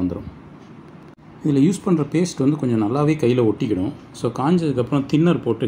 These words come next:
clean பண்ணோம்னா வந்துரும், no problem. Okay, இப்போ நம்ம என்னென்ன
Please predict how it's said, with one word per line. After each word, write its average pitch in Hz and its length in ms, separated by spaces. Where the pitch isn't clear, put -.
clean 113 260
பண்ணோம்னா 104 300
வந்துரும், 92 280
no 107 60
problem. 85 260
Okay, 131 180
இப்போ 117 160
நம்ம 117 180
என்னென்ன 156 240